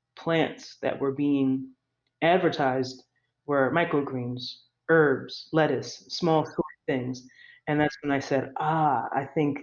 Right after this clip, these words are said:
this is where Trello could come in handy because we could help to diversify the types of plants that you could grow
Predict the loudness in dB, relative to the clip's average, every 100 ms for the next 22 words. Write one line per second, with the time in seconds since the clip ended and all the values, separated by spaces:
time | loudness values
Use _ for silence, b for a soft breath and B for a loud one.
0 | -14 _ _ _ _ 4 4 2 0 0
1 | 0 2 2 2 0 -4 -2 -2 0 0
2 | 0 -2 -2 -4 -4 -4 -4 -4 -4 -4
3 | -2 0 -2 -4 -4 -2 -2 -6 -12 _
4 | _ _ -6 0 0 -2 0 0 0 -2
5 | -2 -2 0 2 2 -4